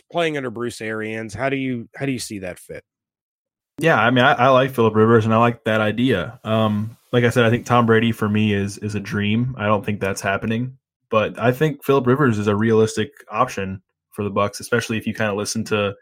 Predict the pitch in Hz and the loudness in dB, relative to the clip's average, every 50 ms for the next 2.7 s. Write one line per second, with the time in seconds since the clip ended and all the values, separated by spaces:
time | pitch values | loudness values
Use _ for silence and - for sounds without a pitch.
0 | _ _ _ _ _ _ _ _ 107 107 - - 101 - - 98 - - 110 - | _ _ _ _ _ _ _ _ -10 -10 -10 -10 -12 -12 -12 -12 -10 -10 -8 -4
1 | - 113 110 110 104 101 - 110 104 - - - - - 113 110 110 107 98 92 | 0 0 2 2 0 -2 -2 -2 -2 -4 -4 -6 -2 2 2 4 4 2 0 -2
2 | - - _ - 98 95 92 - 95 95 95 95 98 - | -4 -6 _ -8 -8 -8 -6 -4 -4 -4 -4 -4 -6 -10